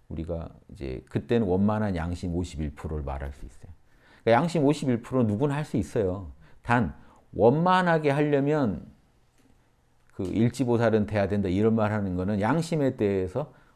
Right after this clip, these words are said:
원만하게 놓치는 게 없이 오십일 프로를 말하는 거고 부분적인 양심 오십일 프로는 우리 할 수 있죠. 탐진체만 안 끌려가도, 탐진체 안 끌려가고 명상만 해도요. 명상의 마음도 양심의 마음 아닌가요? 그 초연한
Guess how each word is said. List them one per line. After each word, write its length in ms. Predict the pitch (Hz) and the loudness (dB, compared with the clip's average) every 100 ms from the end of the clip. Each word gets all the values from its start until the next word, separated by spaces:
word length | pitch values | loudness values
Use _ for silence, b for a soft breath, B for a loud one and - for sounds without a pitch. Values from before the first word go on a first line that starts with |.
| - | -4
원만하게 720 | 92 110 135 131 107 73 80 | -2 -2 -2 -2 -4 -6 -4
놓치는 500 | 104 104 - 151 135 | -2 -2 -4 -4 -2
게 80 | 104 | 0
없이 560 | 87 87 - 120 107 - | -2 -6 -8 -6 -6 -2
오십일 420 | 107 104 95 92 | -2 -2 -2 -4
프로를 260 | - - 90 | -6 -4 -2
말하는 420 | 82 82 85 78 73 | -2 -2 -4 -6 -6
거고 400 | 73 107 95 b b b b _ | -6 -6 -6 b b b b _
부분적인 600 | - 123 180 196 180 165 | -6 -2 0 0 0 2
양심 440 | 110 113 127 127 113 | 2 0 -2 -2 -2
오십일 400 | 117 127 107 104 | -2 -2 -2 -2
프로는 460 | 113 110 101 95 | -4 -2 -2 -4
우리 260 | - 113 120 | -6 -6 -4
할 160 | 127 151 | -6 -6
수 140 | - | -6
있죠. 480 | 110 - 107 110 95 | -8 -4 -4 -4 -8
탐진체만 600 | - 190 185 170 165 123 | -4 -4 -4 -2 0 2
안 140 | 107 | 0
끌려가도, 640 | 107 139 131 120 113 110 110 b b b b b - _ | 0 2 4 4 2 -6 -10 b b b b b -20 _
탐진체 500 | 220 220 214 208 170 | 0 2 2 2 2
안 140 | 147 | 2
끌려가고 460 | 165 170 156 147 131 | 4 4 4 4 2
명상만 580 | 113 120 151 170 156 151 | 4 4 2 2 0 0
해도요. 640 | 147 139 139 113 78 - b b b - | 0 2 4 4 0 -8 b b b -4
명상의 520 | 123 180 185 196 185 | -2 0 2 2 4
마음도 440 | 147 127 143 143 | 8 8 6 4
양심의 420 | 123 135 147 151 135 | 4 4 0 0 2
마음 260 | 123 123 | 2 2
아닌가요? 380 | 92 101 101 110 | 0 -2 -2 -6
그 120 | 131 | -8
초연한 640 | - 160 151 151 139 120 | 0 4 4 2 -2 -2